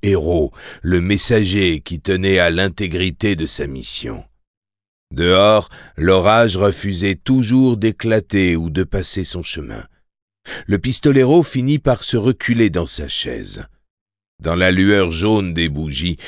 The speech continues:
son visage paraissait à la fois très ancien et d'un charme étrange. En l'observant,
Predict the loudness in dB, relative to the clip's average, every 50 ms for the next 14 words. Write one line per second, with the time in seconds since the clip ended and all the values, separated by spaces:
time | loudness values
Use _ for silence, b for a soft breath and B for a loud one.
0 | B B B -10 -6 -4 -4 -2 -2 -2 -2 0 2 2 2 2 0 0 0 2
1 | 2 2 2 2 0 -2 -2 0 2 4 4 4 2 2 0 -4 -4 0 2 4
2 | 4 2 0 -4 -6 -2 0 2 2 2 0 -2 -2 -4 -4 -6 -8 -8 -6 -6
3 | -4 -4 -4 -6 _ -6 -4 -4 -2 -2 -2 -2 -2 -2 0 2 2 2 2 0
4 | -4 -8 -8 -8 -10 -12 -12 -10 -10 -10 -12 -12 -14 -16 -16 -18 _ _ _ _
5 | _ _ _ _ _ _ B B B B B -4 0 2 4 2 2 2 2 2
6 | 4 4 4 4 4 2 2 0